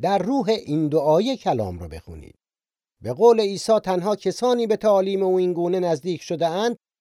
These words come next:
شایسته هستند که درباره الهامی بودن تعالیم او و تمام کتاب مقدس اظهار نظر کنند. با چیزی که می‌دونید چی کار خواهید کرد؟ پتروس بعد از اینکه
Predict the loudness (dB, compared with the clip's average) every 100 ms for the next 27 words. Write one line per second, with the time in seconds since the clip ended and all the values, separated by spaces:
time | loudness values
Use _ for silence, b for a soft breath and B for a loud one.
0 | -8 0 2 2 0 0 0 0 -2 -2
1 | -4 0 0 2 0 0 0 0 -2 _
2 | _ -2 0 0 0 0 -2 -2 -2 0
3 | 0 0 2 0 0 -2 -2 -4 -6 _
4 | _ -8 -8 -6 -2 0 0 -2 -4 -4
5 | -4 -4 -4 -4 -6 -8 -8 -8 -8 -10
6 | -10 -12 -14 -14 -16 _ _ _ -2 0
7 | 0 0 -2 0 2 2 2 0 -4 -6
8 | -8 -2 -2 -2 -12 -12 -16 -18 -18 _
9 | _ _ _ -6 -4 -4 -4 0 0 2
10 | 0 -2 -4 -4 0 0 0